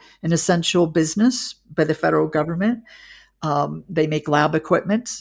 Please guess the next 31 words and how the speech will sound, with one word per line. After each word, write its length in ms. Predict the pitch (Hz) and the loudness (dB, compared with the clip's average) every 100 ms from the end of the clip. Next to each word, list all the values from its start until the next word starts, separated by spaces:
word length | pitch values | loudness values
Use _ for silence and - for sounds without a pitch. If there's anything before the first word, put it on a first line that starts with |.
| - | -14
for 240 | - 143 139 | -6 -4 0
hospitals 560 | 131 - - 139 151 | 0 0 -6 -6 -6
and 100 | 139 | -6
medical 320 | 143 143 139 | -4 -4 -4
facilities, 640 | 156 185 - 190 214 214 208 | -6 -6 -2 2 4 2 0
so 100 | 170 | 0
they 160 | 170 | 2
had 220 | 175 170 156 | 2 2 0
to 60 | |
keep 300 | 147 165 151 | -2 -2 -2
working. 480 | 147 143 170 175 220 - - - | -4 -6 -4 -4 -6 -8 -20 -2
So 140 | - | 4
they 180 | 180 180 | 4 6
only 360 | 185 233 254 233 | 8 8 10 8
had 220 | 185 180 | 8 4
the 80 | 180 | 2
people 420 | - 180 170 - | -2 -4 0 -2
in 300 | 165 160 156 | 0 -2 -2
manufacturing 840 | 151 151 151 - 143 156 - 190 180 | -2 -2 -4 0 -2 0 -2 -2 0
that, 160 | 151 - | -4 -4
and 160 | 139 139 | -4 0
shipping 420 | - 165 165 156 | 0 0 -2 -2
that 120 | 123 | -4
had 260 | - 160 160 | -2 -2 -2
to 40 | |
be 160 | 160 170 | 0 2
there. 220 | 175 165 | 4 4
Everybody 420 | 151 160 156 147 | 4 0 0 -2
else 260 | 151 151 - | -2 -4 -6
went 200 | 151 156 | -10 -8
home. 240 | 156 160 | -10 -10